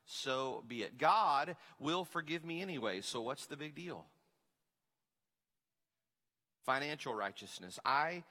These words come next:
manage money so wisely, and I stay out of debt.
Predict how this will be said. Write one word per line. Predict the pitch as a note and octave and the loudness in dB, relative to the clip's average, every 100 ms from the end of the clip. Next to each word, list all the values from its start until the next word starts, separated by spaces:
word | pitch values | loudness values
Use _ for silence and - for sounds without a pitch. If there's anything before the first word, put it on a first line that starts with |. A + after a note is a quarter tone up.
| - | -16
manage | - C#3+ D#3 D3 C#3 | -2 0 0 -2 -4
money | C#3+ D3+ D#3 D#3 D#3 | 0 0 0 -6 -6
so | - D#3 D#3 | -2 0 2
wisely, | D3 C3+ D3+ D#3 E3 E3 - _ _ _ _ _ - | 2 2 0 -8 -10 -10 -16 _ _ _ _ _ -6
and | A2 | 2
I | B2+ | 2
stay | D3 - D#3 D#3+ | 2 0 0 2
out | C3+ D3 D3+ | 4 4 4
of | B2+ | -2
debt. | B2 C3 D3+ | 2 4 4